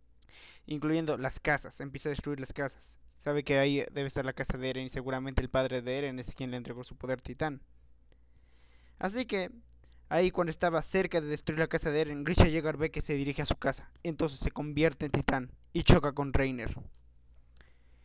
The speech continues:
Entonces Reiner empieza a pelear contra Grisha. Marcel ve a lo lejos y dice, "Vaya, es cierto, tengo que ayudarlo".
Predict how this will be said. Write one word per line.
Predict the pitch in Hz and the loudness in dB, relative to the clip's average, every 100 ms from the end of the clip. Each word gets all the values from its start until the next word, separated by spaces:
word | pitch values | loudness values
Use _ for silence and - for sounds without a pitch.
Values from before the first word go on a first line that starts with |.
| - - - - - | -20 -20 -20 -20 -10
Entonces | - 190 247 254 226 208 - | -8 4 6 6 2 -4 -4
Reiner | 156 185 180 160 - | 0 2 2 -4 -6
empieza | 151 160 165 | -4 -2 0
a | 151 | 2
pelear | 147 151 147 | 6 6 4
contra | 151 139 143 131 | 0 -2 0 0
Grisha. | 131 143 139 - - - - - - - - | 0 0 0 -2 -6 -12 -18 -20 -20 -20 -2
Marcel | 156 151 196 175 | 2 4 4 6
ve | 175 | 6
a | 165 | 8
lo | 160 | 6
lejos | 160 165 | 2 -2
y | |
dice, | - 143 | -4 2
"Vaya, | 156 175 160 | 4 4 0
es | |
cierto, | - 175 170 - | 0 -2 -2 -2
tengo | 175 170 | 0 2
que | 156 | 2
ayudarlo". | 143 139 165 143 117 | 4 8 6 6 -2